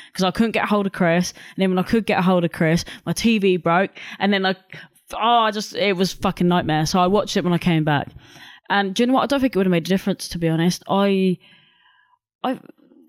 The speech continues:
I like, <sighs> I kind of appreciate, like, your whole, like, you know, like, detective movies, like, the whole, like, noir thing, you know, like, uh, you know, I, I, Zodiac was great, but I just wasn't feeling this. There was just a lot of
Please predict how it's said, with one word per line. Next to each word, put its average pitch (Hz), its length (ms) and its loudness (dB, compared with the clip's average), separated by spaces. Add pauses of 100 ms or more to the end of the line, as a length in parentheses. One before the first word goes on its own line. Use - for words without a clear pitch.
(140)
I - 60 -6
like, 285 180 0
<sighs> - 460 -10
I 277 80 -8
kind 359 180 0
of 320 60 0
appreciate, 262 520 0
like, - 120 0
your 175 80 2
whole, 175 140 2
like, 165 240 2
you 170 40 2
know, 170 140 2
like, 160 300 0
detective 170 420 -4
movies, 156 340 0
like, 156 140 -2
the - 80 -4
whole, 160 140 0
like, 156 240 0
noir 160 340 2
thing, 151 380 0
you 156 40 2
know, 156 160 2
like, 139 220 -2
uh, - 80 -6 (160)
you - 160 -4
know, 170 160 2
I, 156 380 -2
I, - 220 -18 (220)
Zodiac 202 380 0
was 160 120 -2
great, 147 420 -2 (880)
but 226 120 2
I 262 40 2
just 294 160 0
wasn't 269 240 2
feeling 254 540 2
this. 147 240 0
There 220 160 0
was 226 160 -2
just 247 280 -2 (840)
a 240 60 0
lot 262 240 2
of 220 280 -6